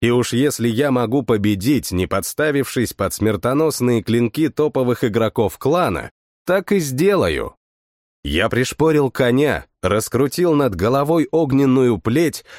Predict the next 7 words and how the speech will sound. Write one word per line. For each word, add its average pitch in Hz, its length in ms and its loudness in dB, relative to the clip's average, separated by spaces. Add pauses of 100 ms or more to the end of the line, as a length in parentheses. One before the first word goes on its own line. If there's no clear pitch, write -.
(160)
и 92 100 0
ударил 156 560 2
Грому 147 380 2
под 113 240 0
щит, - 340 -4
цепляя 139 600 0
ноги. 71 580 -4